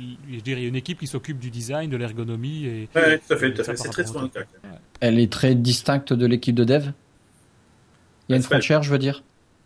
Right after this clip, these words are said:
Speaker 2: Il y a, enfin, une frontière, c'est pas les mêmes équipes, oui. Elles se parlent beaucoup, mais c'est pas les mêmes équipes.
Speaker 1: Tiens, des devs comme ça, il y en a que à Seattle ?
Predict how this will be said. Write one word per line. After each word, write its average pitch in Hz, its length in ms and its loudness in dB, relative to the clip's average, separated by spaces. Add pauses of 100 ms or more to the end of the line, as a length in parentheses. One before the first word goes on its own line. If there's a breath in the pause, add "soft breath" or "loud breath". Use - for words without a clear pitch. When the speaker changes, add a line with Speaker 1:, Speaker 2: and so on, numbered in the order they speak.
(120)
Speaker 2:
Il 110 60 -6
y 110 40 0
a, 107 80 2
enfin, 107 160 -8
une 95 60 -10
frontière, 104 400 -6
c'est 90 140 -12
pas 120 80 0
les 117 100 2
mêmes 113 160 -4
équipes, - 240 -12
oui. 92 120 -10 (220)
Elles 95 120 -8
se 98 80 -10
parlent 92 200 -8
beaucoup, 92 260 -10
mais 120 140 -2
c'est - 160 -14
pas - 80 -4
les 104 60 -4
mêmes 101 100 -12
équipes. - 280 -20 (400 loud breath)
Speaker 1:
Tiens, 151 140 -8 (120)
des 135 200 -6
devs 135 460 -4
comme 127 160 -8
ça, 151 160 -8
il 143 40 -6
y 131 60 -6
en 127 80 -6
a 127 80 -8
que 175 140 -10
à 170 80 -6
Seattle ? - 380 -8